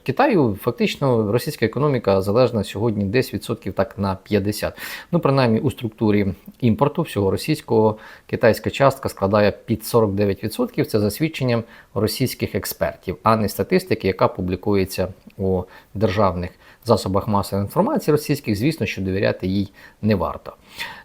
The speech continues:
І, окрім того, перед цим Путін також був, е, у, з офіційними візитами у низці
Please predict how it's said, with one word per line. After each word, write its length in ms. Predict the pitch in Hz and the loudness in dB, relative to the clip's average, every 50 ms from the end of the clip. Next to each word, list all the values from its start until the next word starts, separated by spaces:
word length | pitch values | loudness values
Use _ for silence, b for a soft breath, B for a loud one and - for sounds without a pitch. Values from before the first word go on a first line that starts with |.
| B _ - | B _ 2
І, 240 | 175 220 254 277 | 4 4 6 4
окрім 400 | 254 - 180 175 - 165 175 165 | 6 4 4 4 4 4 4 4
того, 560 | - - - 233 214 170 180 185 180 165 - - - _ | 4 2 4 4 4 6 6 6 6 6 2 -2 -10 _
перед 280 | - 143 139 143 139 139 | 6 6 8 8 4 0
цим 260 | - - 180 180 160 | 0 0 2 2 2
Путін 360 | 151 - 165 170 - 160 151 | 2 2 2 2 4 2 2
також 440 | 147 - 127 - - 151 147 - - | 4 2 0 2 4 4 4 4 2
був, 480 | 117 107 104 120 131 139 143 139 - - | 0 0 4 4 6 6 6 4 2 2
е, 400 | 131 120 117 117 - - - - | 2 2 2 0 -4 -8 -2 2
у, 280 | 120 120 123 120 120 113 92 110 | 2 4 4 4 4 2 2 0
з 80 | 104 117 | 0 0
офіційними 520 | 120 - - - - 131 117 123 117 117 | 0 0 -4 -2 0 2 2 4 4 4
візитами 460 | 113 107 123 139 135 - 120 110 110 | 4 4 2 2 2 2 2 2 2
у 180 | 110 - 113 107 | 2 2 2 2
низці 480 | 110 110 110 110 - - - 104 101 | 4 2 2 0 -2 -4 -4 -4 -4